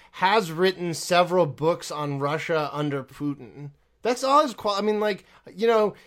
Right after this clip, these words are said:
he, this guy, like, self-publishes some books about Russia, and, like, they bring him on T V. This is, like, it, it's like the equi-, like, the English equivalent of bringing on, like, that guy who did that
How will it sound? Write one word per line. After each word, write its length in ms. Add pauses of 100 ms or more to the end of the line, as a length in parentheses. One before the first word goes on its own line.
(200)
he, 340
this 220
guy, 300
like, 200
self-publishes 1000
some 220
books 340
about 320 (100)
Russia, 640
and, 160
like, 280 (300)
they 140
bring 340
him 140
on 180
T 200
V. 200
This 220
is, 120
like, 300 (340)
it, 220
it's 160
like 160
the 120
equi-, 240
like, 180
the 180
English 380
equivalent 560
of 120
bringing 380
on, 260
like, 200
that 240
guy 380
who 140
did 220
that 300